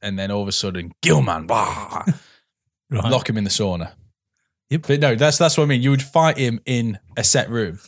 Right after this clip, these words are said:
Speaker 2: Yeah.
Speaker 1: You
Speaker 2: And,
Speaker 1: know?
Speaker 2: and then once that one person's gone,
Speaker 1: It's like
Speaker 2: they leave a note that says, "Don't go in here."
Speaker 1: It's like the movie Street Fighter,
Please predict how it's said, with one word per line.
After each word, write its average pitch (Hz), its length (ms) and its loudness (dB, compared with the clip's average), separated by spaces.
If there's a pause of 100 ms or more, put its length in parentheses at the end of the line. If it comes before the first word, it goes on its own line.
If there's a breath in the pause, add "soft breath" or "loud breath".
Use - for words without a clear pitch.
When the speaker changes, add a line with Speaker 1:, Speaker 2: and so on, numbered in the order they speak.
(100)
Speaker 2:
Yeah. 151 220 4 (360)
Speaker 1:
You - 80 -20
Speaker 2:
And, - 460 -16
Speaker 1:
know? 156 160 6
Speaker 2:
and 175 160 6
then 170 140 6
once 175 200 4
that 156 120 0
one 156 160 2
person's 135 360 2
gone, 120 340 -2 (680 soft breath)
Speaker 1:
It's 302 180 4
like 269 300 -2
Speaker 2:
they 165 100 4
leave 160 220 4
a - 20 2
note 156 240 4
that 123 80 -2
says, 131 300 0
"Don't 151 240 -8
go 165 100 -2
in 143 80 2
here." 113 80 0
Speaker 1:
It's - 80 6
like 262 140 4
the 226 60 2
movie 208 200 4
Street 170 300 2
Fighter, 101 240 0